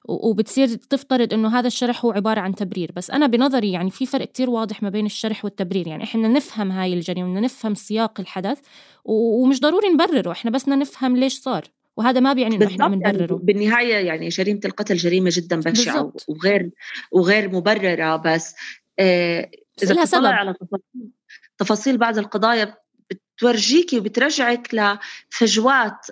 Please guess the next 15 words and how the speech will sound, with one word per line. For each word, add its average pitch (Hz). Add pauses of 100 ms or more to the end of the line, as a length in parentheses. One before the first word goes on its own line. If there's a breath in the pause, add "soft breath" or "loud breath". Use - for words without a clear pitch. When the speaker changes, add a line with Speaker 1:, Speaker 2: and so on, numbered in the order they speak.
(100)
Speaker 2:
آه، 185
سابقة 185
ب-، 180
بالمنظومة 202
الاجتماعية، 220 (300 loud breath)
منظومة 202 (120)
حماية، 202 (300)
آه، 170
ضحايا 196
العنف 202
الأسري، 208 (380 loud breath)
آه، 180
بالمنظومة 190
الإس-، 190
الأسرية، 202